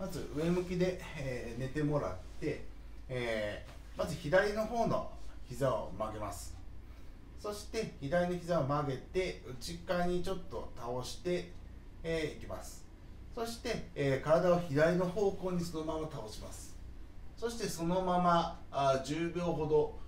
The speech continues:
大きく息を吸いながらじーっとしておきます。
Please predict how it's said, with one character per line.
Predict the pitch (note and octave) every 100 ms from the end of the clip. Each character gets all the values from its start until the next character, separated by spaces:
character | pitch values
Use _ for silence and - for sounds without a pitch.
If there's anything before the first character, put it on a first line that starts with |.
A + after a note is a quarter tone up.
| - - -
大 | F3+ F3+
き |
く | - C#3
息 | C3+ D#3
を | D3+
吸 | C#3+ D3+
い |
な | D3+
が | D3
ら | D3+ D3+ -
じ | B2+
ー | B2+ B2
っ | -
と | C3
し | -
て | D3
お | B2+
き | -
ま | -
す。 | - - -